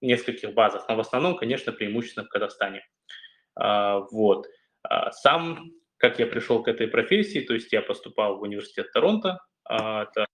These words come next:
пятнадцатый университет мира, и я поступил как раз-таки на бакалавриат коммерции, финансовый специалист.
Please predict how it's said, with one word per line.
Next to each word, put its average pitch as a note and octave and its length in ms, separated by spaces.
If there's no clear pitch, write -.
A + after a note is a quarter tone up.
пятнадцатый G#2 300
университет G2+ 380
мира, G#2 200
и A2 120
я D3+ 160
поступил D3+ 500
как - 140
раз-таки - 320
на G#2+ 220
бакалавриат G2+ 400
коммерции, E3 420
финансовый A#2 420
специалист. - 640